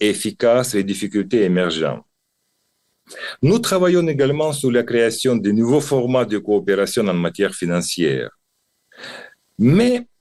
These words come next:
en même temps, les tentatives des pays d'Occident de réduire nos liens avec les pays africains peut créer parfois de nouvelles opportunités. À titre d'exemple, auparavant,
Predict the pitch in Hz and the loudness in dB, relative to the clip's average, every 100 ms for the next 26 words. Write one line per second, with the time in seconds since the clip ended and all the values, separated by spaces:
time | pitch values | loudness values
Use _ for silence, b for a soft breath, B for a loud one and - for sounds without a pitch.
0 | - 139 175 202 208 196 160 107 92 135 | -6 0 2 2 2 0 -2 0 0 0
1 | 170 170 165 160 202 120 80 - - _ | -2 0 -2 -2 -4 -2 -4 -10 -20 _
2 | - B B B _ _ _ - 87 113 | -20 B B B _ _ _ -12 -4 -2
3 | 117 131 147 151 139 110 101 - 104 101 | 0 0 2 2 2 2 0 -2 -4 0
4 | 101 95 87 87 101 104 117 147 151 151 | 2 2 2 0 0 2 2 2 2 2
5 | 147 160 156 147 160 151 143 143 151 143 | 2 0 0 0 0 0 -2 -2 0 2
6 | 123 - 127 123 175 196 190 _ B B | 0 0 -2 0 -2 -2 -10 _ B B
7 | B B _ _ _ _ _ _ _ _ | B B _ _ _ _ _ _ _ _
8 | 202 220 214 185 190 170 165 170 147 139 | 0 2 0 0 2 4 2 0 -2 -2
9 | - 147 151 135 120 123 127 120 113 107 | -6 0 2 2 2 2 2 0 0 -4
10 | - - 98 101 - 147 147 151 214 165 | -6 -4 -2 -2 -4 -4 -2 -2 -2 -2
11 | 123 117 101 90 69 67 58 _ _ B | -2 -2 0 0 -2 -6 -14 _ _ B
12 | B B - 139 165 175 202 226 | B B -4 0 2 2 2 2